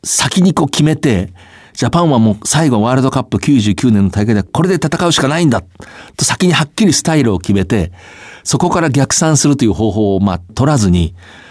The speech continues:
非常にこう、まず個を伸ばすんだっていうふうにこう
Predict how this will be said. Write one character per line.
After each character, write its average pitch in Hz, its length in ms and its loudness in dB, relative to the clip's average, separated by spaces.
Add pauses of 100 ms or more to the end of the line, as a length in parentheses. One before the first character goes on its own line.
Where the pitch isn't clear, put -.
(120)
非 - 140 -4
常 190 160 2
に 180 80 0
こ 156 120 -2
う、 - 40 -4
ま 139 120 2
ず 135 120 -2
個 170 180 2
を 143 60 2
伸 117 100 2
ば 147 120 0
す 120 120 0
ん 95 80 4
だ 78 80 -2
っ - 40 -12
て - 180 -6
い - 20 0
う - 20 0
ふ - 20 0
う 95 40 0
に 87 80 0
こ 85 220 -10
う - 120 -20